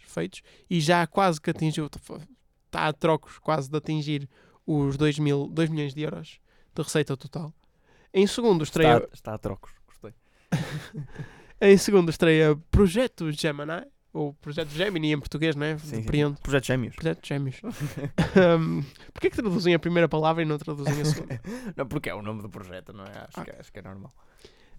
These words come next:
Speaker 1: Ah, estreia em segundo lugar com apenas duzentos e trinta e oito mil euros. Eu esperava que em Portugal este filme fizesse um bocadinho mais dinheiro.
Speaker 2: Sim.
Speaker 1: Se bem
Speaker 2: Olha,
Speaker 1: que,
Speaker 2: deixa,
Speaker 1: ah,
Speaker 2: deixa-me só dizer que a origem aí é Estados Unidos-China.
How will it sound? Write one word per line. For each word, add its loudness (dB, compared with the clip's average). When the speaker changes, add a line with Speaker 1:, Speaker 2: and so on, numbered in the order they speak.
Speaker 1:
Ah, 10
estreia 6
em 8
segundo 4
lugar 4
com 6
apenas 4
duzentos 2
e -2
trinta -2
e 2
oito -2
mil -2
euros. -4
Eu -2
esperava -2
que -4
em 0
Portugal -4
este -8
filme -2
fizesse -6
um -6
bocadinho -6
mais -6
dinheiro. -20
Speaker 2:
Sim. -10
Speaker 1:
Se -10
bem -20
Speaker 2:
Olha, 0
Speaker 1:
que, -6
Speaker 2:
deixa, 2
Speaker 1:
ah, -18
Speaker 2:
deixa-me -2
só 2
dizer 0
que -2
a 8
origem 2
aí -2
é 0
Estados -4
Unidos-China. -4